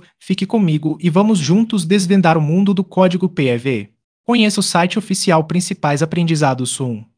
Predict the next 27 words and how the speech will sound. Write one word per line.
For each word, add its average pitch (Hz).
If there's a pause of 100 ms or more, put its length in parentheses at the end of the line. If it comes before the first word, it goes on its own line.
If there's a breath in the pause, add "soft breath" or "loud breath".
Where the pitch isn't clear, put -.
(240)
Aprendi 185
a 175
importância 160
de 170
ter 180
uma 185
estratégia 165
de 160
postagem. 120 (340)
Dois. 139 (300)
Engajar 147
com -
minha 160
audiência 156
aumenta 160
a -
visibilidade. 143 (380)
Três. 147 (260)
Vender 165
se 180
torna 170
mais 131
fácil 135
com 180
bom 175
conteúdo. 139 (340)
Quatro. 135